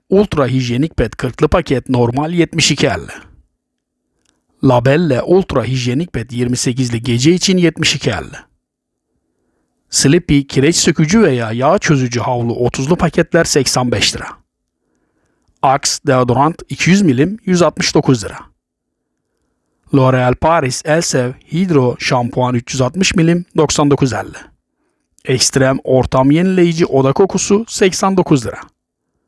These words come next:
Dört litrelik Komili sıvı sabun seksen beş lira. Betty Girl dudak nemlendiricisi otuz dokuz lira.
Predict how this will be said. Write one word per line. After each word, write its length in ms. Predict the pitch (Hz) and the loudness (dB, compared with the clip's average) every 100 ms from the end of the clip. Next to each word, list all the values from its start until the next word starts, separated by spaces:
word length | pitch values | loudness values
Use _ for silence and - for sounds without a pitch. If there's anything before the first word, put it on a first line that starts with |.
| _ _ _ _ _ _ _ _ _ _ _ _ _ _ _ _ _ _ _ _ _ _ _ - | _ _ _ _ _ _ _ _ _ _ _ _ _ _ _ _ _ _ _ _ _ _ _ -2
Dört 240 | 147 190 226 | 0 2 0
litrelik 420 | 202 135 117 - | -2 -4 -6 -4
Komili 360 | - 127 170 147 | -2 0 -2 -2
sıvı 240 | 127 160 | -4 -4
sabun 380 | - 107 127 185 | -4 -2 -2 0
seksen 520 | - 160 - 143 135 | 0 0 0 0 2
beş 220 | 117 - | 2 0
lira. 120 | - - - _ _ _ - - - - - _ _ _ _ _ _ _ _ _ _ _ _ _ _ _ _ _ _ - | -4 -10 -18 _ _ _ -20 -20 -20 -20 -20 _ _ _ _ _ _ _ _ _ _ _ _ _ _ _ _ _ _ -2
Betty 440 | 147 185 - 147 139 - _ - | 2 2 2 -2 -2 -6 _ 0
Girl 380 | 139 127 131 160 - _ _ _ - | 2 4 2 0 -8 _ _ _ -4
dudak 340 | 139 139 156 - | 0 0 -2 0
nemlendiricisi 1120 | 175 143 120 113 110 110 110 - 185 202 175 | 0 0 -2 -4 -8 -8 -4 0 0 2 2
otuz 260 | 156 - 165 | 2 0 0
dokuz 320 | 143 127 101 | 0 -2 -4
lira. 140 | - | -14